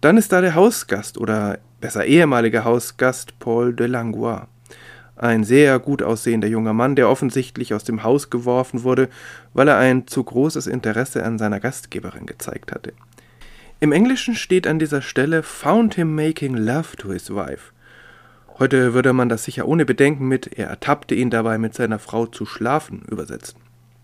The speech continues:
In den Zwanzigern des, äh, zwanzigsten Jahrhunderts war das nicht die gängige Bedeutung, da bedeutete es eher,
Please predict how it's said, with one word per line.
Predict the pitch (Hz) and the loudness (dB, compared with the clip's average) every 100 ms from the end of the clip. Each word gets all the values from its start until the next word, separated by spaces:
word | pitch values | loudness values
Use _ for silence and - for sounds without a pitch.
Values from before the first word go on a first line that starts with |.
| _ _ _ - - | _ _ _ -20 0
In | 151 | 4
den | 135 | 4
Zwanzigern | - 240 196 175 226 - - - - - | 4 2 2 2 0 -4 -18 -18 -20 -8
des, | 139 - | -6 -4
äh, | 131 - 123 123 | -6 0 2 2
zwanzigsten | - 139 139 - 120 | 2 -2 -2 -2 0
Jahrhunderts | 110 135 185 - | 2 2 0 0
war | 131 | 0
das | 131 | 2
nicht | 151 208 | 0 -2
die | 123 | -4
gängige | 107 107 107 110 | -4 -2 -4 -4
Bedeutung, | 107 113 135 151 139 | -2 2 2 2 0
da | 123 113 | 0 -2
bedeutete | 117 117 113 120 127 | -2 -2 -2 -2 -2
es | 110 104 | -4 -4
eher, | - 120 123 123 | -4 0 0 -2